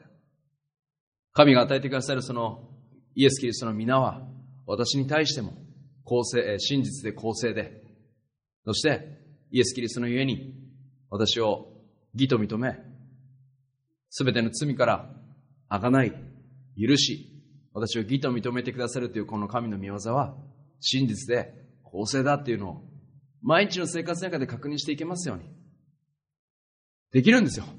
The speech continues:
毎日の生活の中で。一回でも罪を犯せば、神の許しを体験する、経験するチャンスなんですよ。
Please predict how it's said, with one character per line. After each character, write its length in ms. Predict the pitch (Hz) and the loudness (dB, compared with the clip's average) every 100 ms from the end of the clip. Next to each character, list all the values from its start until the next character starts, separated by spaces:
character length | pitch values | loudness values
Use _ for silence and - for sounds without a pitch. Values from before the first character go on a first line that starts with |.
| - - _ _ _ | -20 -20 _ _ _
毎 180 | 110 117 | 0 0
日 80 | 110 | 0
の 60 | 104 | -4
生 140 | 110 | -6
活 200 | 98 - | -6 -8
の 60 | 101 | -8
中 140 | 90 | -10
で。 120 | - - - _ _ _ _ _ _ _ _ _ _ _ _ _ _ _ _ _ | -12 -20 -20 _ _ _ _ _ _ _ _ _ _ _ _ _ _ _ _ _
一 140 | 123 113 | -2 6
回 140 | 208 | 8
で 60 | 165 | 8
も 100 | 135 | 6
罪 240 | - 139 | 4 2
を 60 | 113 | 2
犯 160 | 117 | -2
せ 80 | 107 | -4
ば、 160 | 85 - - - _ _ _ _ - - _ _ _ _ _ _ _ _ _ _ | -8 -12 -20 -20 _ _ _ _ -20 -20 _ _ _ _ _ _ _ _ _ _
神 220 | - 151 | 4 6
の 200 | 135 117 | 4 2
許 160 | 120 135 | 2 0
し 160 | 135 139 | 0 0
を 120 | 120 - - - | -2 -6 -20 -10
体 220 | - 135 | 0 2
験 160 | 143 139 | 4 0
す 120 | 139 | 0
る、 140 | 123 123 | -6 -4
経 200 | 135 135 | -4 -2
験 200 | 143 135 | -2 -2
す 120 | 131 | -4
る 100 | 123 | 0
チ 100 | 160 | 2
ャ 60 | |
ン 60 | 151 | 2
ス 100 | 123 | 0
な 60 | 98 | -4
ん 40 | |
で 60 | - | -8
す 100 | |
よ。 60 | - | -16